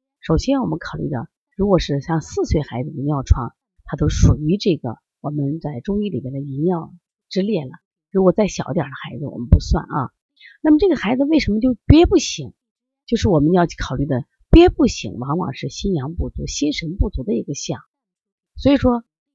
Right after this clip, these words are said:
呃，我们一定要加强这方面的调理。那我们现在一起看的这个孩子舌象，这个孩子舌象呢，整体来说舌色变淡，苔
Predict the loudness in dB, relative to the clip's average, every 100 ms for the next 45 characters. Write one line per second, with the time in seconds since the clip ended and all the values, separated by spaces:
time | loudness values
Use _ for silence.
0 | -4 -2 2 2 2 0 -2 -4 -8 -6
1 | -8 -2 -2 -2 -6 -8 -10 -10 -10 -10
2 | _ _ -4 -2 0 -2 -2 -2 -2 -6
3 | -10 -8 -10 -8 -10 -8 -6 -6 -6 -8
4 | -6 -8 -12 _ _ _ -2 0 2 2
5 | 2 2 2 2 2 0 -4 -10 _ 4
6 | 4 4 -2 -4 0 2 2 -2 _ _
7 | -4 0 2 2 4 2 0 -2 -2 -6
8 | _ _ 0 2 2 0